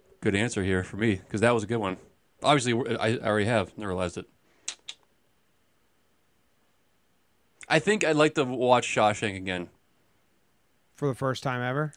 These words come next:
Speaker 1: For the first time, because I wanna, I,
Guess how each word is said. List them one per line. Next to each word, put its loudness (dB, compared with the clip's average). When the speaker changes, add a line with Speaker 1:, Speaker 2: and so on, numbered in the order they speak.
Speaker 1:
For -14
the -12
first 4
time, 2
because 0
I 8
wanna, 6
I, 2